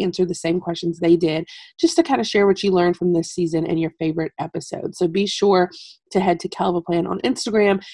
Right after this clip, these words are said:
I will get that in my stories at some point today. So just be sure to check my stories, and when you see it, screenshot, save it, and then reshare in your stories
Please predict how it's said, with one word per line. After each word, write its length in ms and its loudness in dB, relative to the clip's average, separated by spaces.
I 80 6
will 80 8
get 160 4
that 100 0
in 120 0
my 100 2
stories 520 2
at 160 -2
some 300 -2
point 320 -4
today. 400 -4
So 300 -2
just 340 -8
be 100 0
sure 180 0
to 180 2
check 200 0
my 80 2
stories, 340 0
and 80 4
when 160 2
you 80 4
see 240 -2
it, 160 0
screenshot, 680 0
save 280 2
it, 120 2
and 140 -2
then 120 -2
reshare 640 0
in 120 2
your 140 4
stories 400 -2